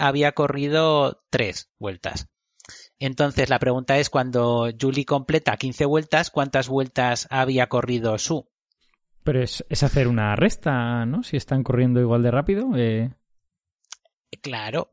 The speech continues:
Speaker 1: pero fijaros, en eso, eh, viene de un estudio que habían hecho con, creo que eran estudiantes de, eh, de magisterio,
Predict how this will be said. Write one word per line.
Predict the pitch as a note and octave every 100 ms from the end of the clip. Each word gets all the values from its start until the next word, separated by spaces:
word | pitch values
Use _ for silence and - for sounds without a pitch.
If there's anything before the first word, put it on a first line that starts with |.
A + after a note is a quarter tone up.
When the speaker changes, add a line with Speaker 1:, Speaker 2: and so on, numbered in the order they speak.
| _
Speaker 1:
pero | D#3 D#3 A3 G3+
fijaros, | D#3+ C#3+ C#3+ -
en | C#3+
eso, | C#3 C#3+ F#3+ F#3+ -
eh, | C#3 C3 C3 B2+ B2+ B2 B2 A#2+ A2+
viene | C#3 D#3
de | F3+
un | D#3+
estudio | C#3 - G3 F3 E3 E3 -
que | C3+ B2+ B2
habían | A#2+ B2+ C#3
hecho | C#3 C#3+
con, | - C3 C3 B2+ A#2+
creo | C#3 C3+
que |
eran | C#3 C#3
estudiantes | C3+ - C3 B2+ B2 C3+ C3+ B2+
de, | C3+ C3 B2+ B2 A#2+ A#2 A2+ _ _ -
eh, | B2 A#2 A#2 A2 G#2+ G#2+ G#2 G2 F2 G2+
de | B2
magisterio, | A2+ A2+ - D#3 D#3+ C#3+